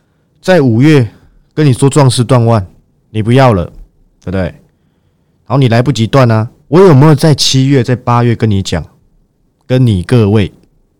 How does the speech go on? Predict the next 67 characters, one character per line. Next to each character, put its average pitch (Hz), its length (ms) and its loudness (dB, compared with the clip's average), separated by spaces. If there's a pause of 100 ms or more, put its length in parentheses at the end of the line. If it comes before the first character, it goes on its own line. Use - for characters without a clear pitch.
(600)
亲 110 180 -4
爱 110 120 0
的 92 100 -2
投 90 140 -4
资 87 100 -8
朋 85 100 -4
友 85 160 -4
讲， 76 240 -10 (680)
你 127 120 -2
已 165 60 2
经 143 160 2
到 151 140 2
这 - 120 0
个 131 80 2
点 113 220 0
了， 90 180 -2 (1000)
你 151 120 0
很 143 120 4
多 147 120 4
公 151 160 4
司 139 120 2
没 135 100 4
有 139 140 4
砍， 101 280 -2 (380)
你 113 140 -6
就 160 120 0
等 131 380 -2
晚 117 180 2
一 139 80 4
点 123 160 0
再 143 180 2
砍。 98 360 -4
我 110 100 0
有 147 60 2
没 135 120 2
有 135 40 0
跟 139 220 0
你 113 40 2
这 120 140 -2
样 135 80 2
子 107 160 -2
讲？ 85 260 -4 (1200)
有 127 160 0
没 165 80 4
有 165 60 4
认 147 260 4
真 135 260 2
的 117 160 0
在 131 180 0
做 123 200 -2
笔 95 200 -6
记 95 200 -6
的 90 260 -6 (240)
投 95 140 -6
资 95 100 -6
朋 90 160 -6
友？ 78 100 -8 (680)
有 110 100 -4
没 131 80 2
有 135 60 2
把 113 180 2
我 104 60 0
的 92 80 0
话 104 180 0
抄 95 160 -4
下 92 160 -4
来？ 80 160 -8